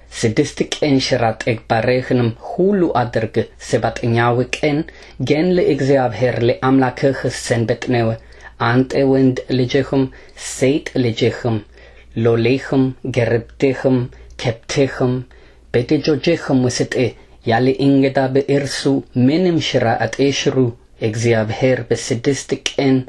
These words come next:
ሰማይንና ምድርን ባሕርንም ያለባቸውንም ሁሉ ፈጥሮ በሰባተኛው ቀን አርፎአልና፣ ስለዚህ እግዚአብሔር የሰንበትን ቀን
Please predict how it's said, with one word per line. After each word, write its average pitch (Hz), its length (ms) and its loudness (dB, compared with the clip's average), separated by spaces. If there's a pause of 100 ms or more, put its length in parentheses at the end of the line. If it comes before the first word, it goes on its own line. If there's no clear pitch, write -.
ሰማይንና 113 800 0 (520)
ምድርን 123 480 2 (120)
ባሕርንም 110 760 0 (640)
ያለባቸውንም 117 880 0 (340)
ሁሉ 165 420 2
ፈጥሮ 165 440 0 (580)
በሰባተኛው 135 880 2 (200)
ቀን 131 340 0 (200)
አርፎአልና፣ 120 720 0 (280)
ስለዚህ 120 600 0 (140)
እግዚአብሔር 110 800 0
የሰንበትን 117 720 -2 (120)
ቀን 131 260 0